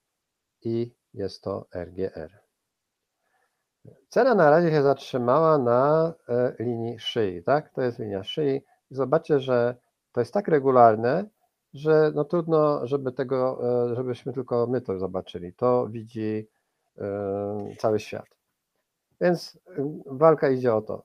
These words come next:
czy ten R G R zostanie zrealizowany, czy nie. Realizacja R G R-a polega na pokonaniu linii szyi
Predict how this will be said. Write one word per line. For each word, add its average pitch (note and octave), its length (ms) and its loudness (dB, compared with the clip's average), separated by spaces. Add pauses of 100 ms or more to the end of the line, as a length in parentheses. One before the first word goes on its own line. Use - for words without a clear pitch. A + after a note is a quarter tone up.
czy D#3+ 240 0
ten C3 180 0
R A#2 240 0
G A2 140 2
R G#2 80 0
zostanie G#2 400 -6
zrealizowany, A2 680 0
czy A2 200 -8
nie. F#2+ 260 -6 (360)
Realizacja C3+ 580 2
R B2+ 140 0
G A2 160 0
R-a C#3 320 0 (360)
polega B2 320 -4
na G#2+ 180 -2 (220)
pokonaniu A#2 520 0
linii F#2+ 240 -8
szyi C3 440 -8